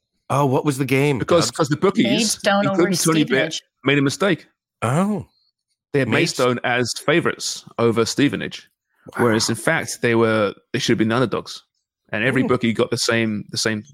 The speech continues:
Speaker 2: problem. So it was, was it Dubs? It was minus five hundred,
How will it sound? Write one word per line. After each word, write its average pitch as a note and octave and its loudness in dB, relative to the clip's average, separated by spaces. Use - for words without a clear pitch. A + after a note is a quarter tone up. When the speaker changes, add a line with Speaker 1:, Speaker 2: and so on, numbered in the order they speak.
Speaker 2:
problem. G#2 -6
So - -2
it - 4
was, B2+ 4
was D#3 4
it - -4
Dubs? A#2+ 2
It - 2
was G#2 -2
minus D3 2
five D3 -2
hundred, F#3 -2